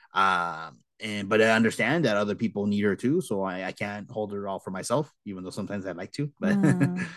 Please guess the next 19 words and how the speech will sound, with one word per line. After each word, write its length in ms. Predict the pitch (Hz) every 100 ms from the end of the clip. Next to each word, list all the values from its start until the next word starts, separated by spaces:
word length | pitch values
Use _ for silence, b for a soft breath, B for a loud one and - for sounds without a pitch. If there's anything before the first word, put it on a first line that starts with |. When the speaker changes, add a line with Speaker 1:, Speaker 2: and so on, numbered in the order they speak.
| -
Speaker 1:
<laughs> 260 | - - -
uh, 520 | 110 104 101 98 95
so, 260 | - 117 107
so 140 | 113
we 140 | 110
did 160 | 113 139
talk 200 | 131 127
about, 340 | 131 117 107
yeah, 220 | 110 110 104
maybe 320 | 110 113 113
cutting 300 | - 127 113
back 260 | 95 98 -
a 60 | 113
little 240 | 113 123
bit 280 | 120 147 135 -
on, 520 | 110 101 101 98 98
on 180 | 87 92
the 80 | 87
parties 600 | - 110 131 139 -